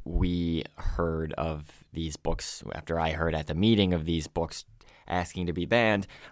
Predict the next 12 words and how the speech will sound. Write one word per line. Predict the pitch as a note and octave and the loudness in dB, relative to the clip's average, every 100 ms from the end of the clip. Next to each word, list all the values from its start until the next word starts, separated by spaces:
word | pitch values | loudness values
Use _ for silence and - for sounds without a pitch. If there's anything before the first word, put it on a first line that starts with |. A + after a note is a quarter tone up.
| - | 2
I | G#2+ A#2+ B2 C3+ | 6 8 6 4
got | A#2 A2+ - | 2 0 0
a | G#2 | -4
petition | - - D3 - E2+ E2+ F2 - - | -6 -4 -2 0 -2 -4 -8 -14 -8
on | D#2+ E2 F2 D#2+ | -6 -6 -8 -4
Facebook | A#2+ C3 - E2+ E2+ - _ _ _ _ _ _ - - | 0 0 0 -4 -4 -10 _ _ _ _ _ _ -10 -8
from | - G#2+ G2 | 2 4 6
members | G2 G2 F#2+ | 4 4 2
in | F#2 | 0
the | |
community, | - G#2+ G#2 F2+ F2+ E2 - - - - _ - | 0 2 2 4 4 2 -2 -20 -20 -20 _ -2
um, | D#2+ D#2+ D#2 | 0 0 -2